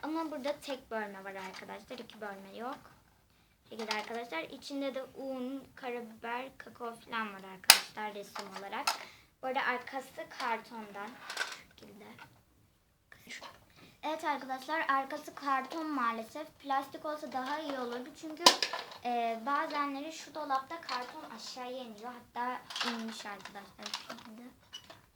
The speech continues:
göstereyim. Şöyle. Yani bunu bantlayabilirsiniz ama pek hoş olmaz. Ee, hemen devam edelim. Mikrodalgamız bu şekilde. İçinde bir tane tavuk eti var. Ee, sonra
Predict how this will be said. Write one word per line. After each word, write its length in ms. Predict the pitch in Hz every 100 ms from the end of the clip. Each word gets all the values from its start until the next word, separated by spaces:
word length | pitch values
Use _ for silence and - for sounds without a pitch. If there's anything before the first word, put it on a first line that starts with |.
| - 226
göstereyim. 640 | 220 - 208 214 226 254 - - -
Şöyle. 520 | - - 214 202 214 226 - - - - - - - - 254
Yani 260 | 240 262
bunu 200 | 302 311
bantlayabilirsiniz 1000 | 311 311 311 320 330 302 320 - 302 285
ama 200 | 320 311 285
pek 140 | 302 -
hoş 260 | 277 277 294
olmaz. 500 | 262 240 214 190 214 - - - - - - - - _ _ _ _ _ _ _ _ -
Ee, 60 | 226 220
hemen 360 | 254 277 262 254
devam 280 | 254 254 240
edelim. 280 | 220 240 269
Mikrodalgamız 840 | 269 269 269 277 285 294 294 269
bu 40 |
şekilde. 720 | 269 262 220 202 202 208 226 320 - - - 220
İçinde 400 | - 247 254 233
bir 60 |
tane 320 | - 247 254
tavuk 320 | 254 247 233 240
eti 280 | 220 240
var. 200 | 202 196 - - - _ _ - - - - - - _ - - - -
Ee, 140 | 220 220
sonra 480 | - 320 320 339